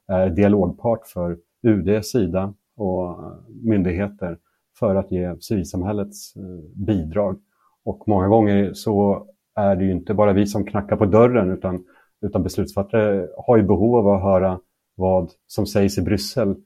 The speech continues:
via Concord Europa, där vi har en nära kontakt med institutionerna. Så informationen och så att säga, utbytet går ju åt båda hållen, att man ser ett värde av att träffa oss för att, eh, höra hur, hur samtalen går från vårt perspektiv, men i Bryssel och i de olika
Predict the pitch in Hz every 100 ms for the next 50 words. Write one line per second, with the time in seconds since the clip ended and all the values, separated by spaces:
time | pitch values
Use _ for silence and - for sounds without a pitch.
0 | _ _ - 92 90 - 98 98 90 110
1 | - 110 92 92 90 90 92 95 92 92
2 | - 87 113 - 110 101 - 98 - 107
3 | 107 87 85 90 90 107 95 110 110 113
4 | 107 104 _ _ _ 101 101 95 - 110
5 | - 90 113 - 87 98 92 92 98 90
6 | 85 113 113 90 85 92 85 101 92 87
7 | - 104 95 90 110 87 76 - _ _
8 | _ _ - 113 - 120 87 - - 87
9 | _ 98 87 87 85 _ _ - 113 90
10 | 95 95 87 - _ _ _ - 87 87
11 | - 101 87 101 92 90 95 90 90 _
12 | _ _ _ - 92 120 - - 110 92
13 | 90 98 - 95 95 85 110 - 160 143
14 | - 117 - 110 113 98 82 - 90